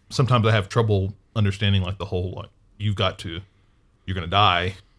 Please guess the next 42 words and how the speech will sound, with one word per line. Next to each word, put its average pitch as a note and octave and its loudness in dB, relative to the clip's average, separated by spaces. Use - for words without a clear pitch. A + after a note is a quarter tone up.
you'll G#2+ 0
die, A2+ 6
and G#2+ 4
you G#2+ 4
have G#2 0
to - -4
start G#2+ 0
the A2 -2
whole G#2+ 2
game G2+ -2
over G#2 2
again. F2+ -4
I B2 10
did C3 6
find C3 4
out A#2+ 2
from B2 -2
that G#2+ 0
game A2 4
that G#2 2
you A#2 0
can G#2+ 0
play, A2 2
there's G#2 2
a G2+ 0
mode G2+ 2
where G2 -2
you G2 2
can F#2+ -4
play, F#2 -2
if G#2 -10
you A2 -2
die, F#2+ 4
you'll F#2+ 2
go G2 -4
start G#2 0
at F#2+ -12
your F#2+ -6
last F#2 0
checkpoint, G#2 -2
which - -10
are F#2 -8